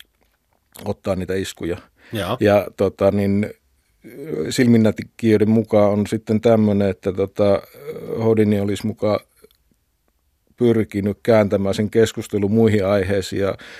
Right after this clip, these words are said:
Speaker 1: <laughs> esitellyt muun muassa, että, että miten hänellä on vahvat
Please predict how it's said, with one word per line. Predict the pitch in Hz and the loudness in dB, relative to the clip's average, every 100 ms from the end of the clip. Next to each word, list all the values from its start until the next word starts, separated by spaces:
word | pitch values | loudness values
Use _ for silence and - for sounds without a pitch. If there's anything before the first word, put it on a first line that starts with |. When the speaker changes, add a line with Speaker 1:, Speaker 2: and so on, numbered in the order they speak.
| - - | -20 -8
Speaker 1:
<laughs> | 104 - 104 - - - - - 135 - - - - | -6 -6 -8 -14 -18 -18 -18 -4 -2 0 -2 -4 -4
esitellyt | - 117 120 113 110 110 | -2 0 2 2 2 2
muun | 110 104 | 0 2
muassa, | 101 95 107 | 0 0 -2
että, | - 101 | -2 -6
että | - 101 | -4 -8
miten | 104 104 101 101 | -6 -6 -2 0
hänellä | 104 104 | 0 2
on | 101 | 2
vahvat | 107 104 104 | 2 0 -2